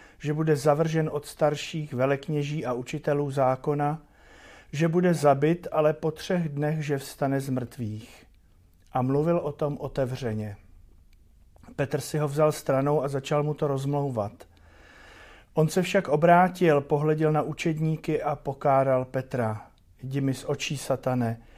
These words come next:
neboť nemáš na mysli věci božské, ale lidské. Ježíš si zavolal lidi i své učedníky a řekl jim, kdo chce jít za mnou,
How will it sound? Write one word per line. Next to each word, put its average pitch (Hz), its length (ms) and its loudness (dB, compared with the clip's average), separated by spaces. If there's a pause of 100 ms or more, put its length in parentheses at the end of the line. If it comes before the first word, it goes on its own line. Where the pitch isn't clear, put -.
(180)
neboť 147 340 2
nemáš 160 460 4
na 151 100 0
mysli 151 380 -2
věci 143 340 -2
božské, 131 560 -4
ale 127 200 0
lidské. 117 680 -6 (1600)
Ježíš 151 380 -2
si 185 140 -2
zavolal 160 420 6
lidi 151 360 2
i 175 200 -2
své 151 280 2
učedníky 151 760 -4
a 135 100 0
řekl 127 320 -6
jim, 110 440 -4 (800)
kdo 143 160 0
chce - 280 -4
jít 139 180 -4
za 123 200 2
mnou, 151 540 2